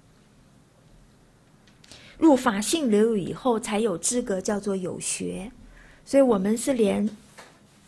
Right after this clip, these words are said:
你只要看到有学的话，我们是还不在这个资格里头哎。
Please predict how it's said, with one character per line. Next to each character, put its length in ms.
你 80
只 80
要 100
看 180
到 100
有 200
学 260
的 140
话， 180
我 120
们 120
是 140
还 240
不 100
在 160
这 140
个 100
资 180
格 220
里 120
头 260
哎。 100